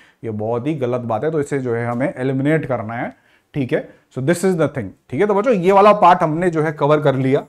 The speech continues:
अभी ये सारी कहानी मैंने आपको समझा दी वैसे ही जो यहाँ पर लिखी हुई है। अब हम थोड़ा इकोनॉमी पे चलते हैं, यहाँ तक किसी को कोई दिक्कत है तो please ask me।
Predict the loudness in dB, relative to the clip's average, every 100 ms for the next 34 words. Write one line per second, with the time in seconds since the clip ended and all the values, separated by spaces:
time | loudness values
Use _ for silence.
0 | -6 -2 -2 -4 -16 _ -10 -8 -4 -4
1 | -2 -2 -2 -2 0 -2 -2 -2 -2 0
2 | 0 2 2 2 2 -2 -4 _ _ _
3 | _ _ _ _ _ _ -2 2 2 4
4 | 4 2 2 4 4 4 0 -10 _ _
5 | _ 4 4 2 -2 0 4 6 6 2
6 | -20 _ _ -12 -4 -2 0 0 0 0
7 | 0 0 -2 0 -2 0 -2 -2 -4 -2
8 | -2 -4 -4 -4 -2 -4 -4 -2 -2 0
9 | -2 -2 -10 -10